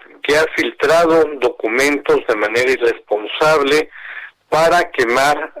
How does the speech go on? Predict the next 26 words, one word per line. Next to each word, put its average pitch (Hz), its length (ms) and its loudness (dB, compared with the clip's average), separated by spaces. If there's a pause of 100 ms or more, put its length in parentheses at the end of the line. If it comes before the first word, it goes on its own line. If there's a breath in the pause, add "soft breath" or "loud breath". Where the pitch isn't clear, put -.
la, 135 440 2 (1080)
el 139 200 0
ima-, 156 260 0
la 143 220 2
imagen 147 680 0 (200)
del 117 160 0
Estado 143 260 -2
mexicano, 127 720 -2 (480 loud breath)
la 120 140 2
imagen 139 440 0
del 117 160 0
general 117 440 0
Cienfuegos, 123 680 0 (540 loud breath)
en 139 180 0
una 185 120 2
investigación 147 640 0
que 147 100 2
es 156 80 0 (360)
vergonzosa, 180 1300 0 (160)
y 156 140 -2
te 156 240 -2
lo 143 160 2
reitero, 135 540 0 (440 loud breath)
lo 147 240 2
que 147 140 -2
entregó 143 680 2